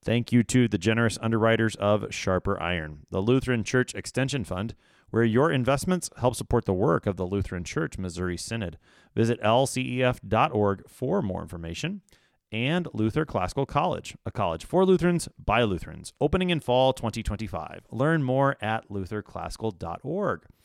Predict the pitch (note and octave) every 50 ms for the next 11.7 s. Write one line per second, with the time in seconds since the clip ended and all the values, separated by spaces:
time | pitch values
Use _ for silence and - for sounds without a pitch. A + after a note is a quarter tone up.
0 | - _ _ - - - _ _ _ _ - E3+ F#3+ F#3+ F#3 F#3 D3+ - - -
1 | - E3+ F#3+ F#3 D#3 E3 D#3 D3+ C#3 C3+ D3 D3+ - - E3 E3 D#3 C#3 - D#3+
2 | D#3 - E3+ D#3+ C#3+ C3 A#2+ - - C#3+ C#3+ C#3+ B2 G2+ - - C3 C3+ A#2 B2+
3 | B2+ C3 B2 - C3+ B2+ B2 - - - _ - - B2+ A2 - - F2+ - -
4 | C3+ D#3 F3+ F3 B2+ G2+ - G#2 F#2 - _ - F#2+ G#2 A#2 - - C#3 - -
5 | - F2+ F2+ G2 G2 - - E2+ D2+ D2 _ _ _ _ _ _ _ _ - B2
6 | D3+ E3 - E3 B2 B2+ C3 C#3+ C3 - - C#3+ D3 C#3+ - - - A#2+ B2 C#3+
7 | D3+ C#3 A#2+ - - - C3 A#2 - - - G2 G2+ A2+ C3+ D#3 D3 - _ -
8 | A2 F#2+ E2+ G2 G2+ A2+ C#3+ D#3 B2+ A2+ G2+ F#2 F2 E2+ E2+ E2+ F#2 F#2 F#2+ G2
9 | G2 - D3+ G#3+ B3+ A#3 - - - - _ _ _ - B2+ B2+ - - D3+ F3
10 | F#3+ G#3 F#3 C3 G2 G2+ - - - F#3+ G3 - - - - - - - F#2 E2
11 | D#2 - - - D3+ D#3+ E3 E3 E3 E3 E3 D#3 - -